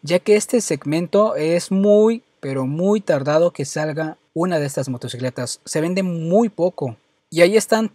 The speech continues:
todos los precios de las Itálicas,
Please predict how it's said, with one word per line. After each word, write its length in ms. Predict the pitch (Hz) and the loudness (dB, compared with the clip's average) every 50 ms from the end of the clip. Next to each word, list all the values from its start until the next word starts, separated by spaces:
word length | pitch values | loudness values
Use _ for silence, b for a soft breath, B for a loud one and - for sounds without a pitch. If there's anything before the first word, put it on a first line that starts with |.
| _ _ - | _ _ -2
todos 380 | - 190 202 208 214 202 - | 0 2 4 4 2 2 2
los 180 | - 143 135 - | -2 -4 -4 -4
precios 680 | - 160 156 156 165 - - - 175 175 165 - - _ | -4 -2 -2 -2 -2 -4 -4 -4 -2 -4 -4 -6 -10 _
de 300 | - 143 135 156 170 175 | -8 -4 -4 -2 -2 -2
las 380 | 170 160 156 156 156 - - _ _ | -2 -2 -2 -4 -4 -8 -10 _ _
Itálicas, 840 | - 123 110 - - 151 156 156 151 143 - 160 160 170 175 - - | -16 -16 -14 -6 -4 -2 -2 -2 -4 -4 -4 -2 -2 0 -2 -4 -6